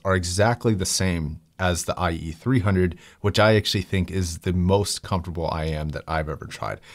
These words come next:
I actually still think I slightly prefer the I E three hundred for comfort just because the material that's used, it,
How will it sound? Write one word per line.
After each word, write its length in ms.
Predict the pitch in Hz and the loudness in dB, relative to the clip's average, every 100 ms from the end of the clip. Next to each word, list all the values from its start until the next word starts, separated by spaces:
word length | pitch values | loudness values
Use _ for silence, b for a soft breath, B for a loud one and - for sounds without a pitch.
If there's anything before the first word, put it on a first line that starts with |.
| B B | B B
I 80 | |
actually 240 | 147 - 185 | 6 6 2
still 280 | - 139 127 | 2 2 2
think 320 | - 113 113 | 4 2 4
I 100 | 101 | 0
slightly 540 | - - 92 98 107 | 0 0 2 0 0
prefer 600 | 98 92 - - 95 104 B B B | -4 -6 -6 0 2 2 B B B
the 360 | 92 101 90 - | 0 2 2 2
I 140 | 95 | 0
E 140 | 95 92 | 2 -2
three 240 | - 101 | -2 -2
hundred 360 | 92 98 95 85 | 2 2 0 -2
for 440 | - 92 82 78 - 95 | -2 0 0 -2 -8 -12
comfort 480 | - 107 107 107 95 | 0 0 4 2 2
just 220 | 95 - | -2 -2
because 320 | 95 95 82 | -2 -2 -2
the 80 | 87 | -2
material 480 | 80 - 95 98 104 | -4 -4 0 2 2
that's 280 | 104 - - | 2 0 0
used, 380 | 104 104 - | 2 2 0
it, 160 | 92 87 | -6 -8